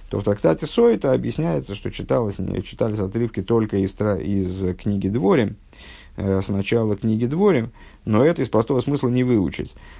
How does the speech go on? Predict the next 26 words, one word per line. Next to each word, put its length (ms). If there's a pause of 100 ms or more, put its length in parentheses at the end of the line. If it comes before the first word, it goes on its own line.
А 240
ворм 320
демо 380
блайб 360
дешайда, 480
потому 280
что 140
тогда 560
вопрос-то 460
останется, 560
<laughs> 200
от 140
вопроса 320
мы 80
никак 340
не 80
уйдём. 420 (380)
А 280
фарвозом 680
золмен, 800
золмен 580
алдерх 520
апшат 540
нит 280
лернен, 580 (380)
э, 520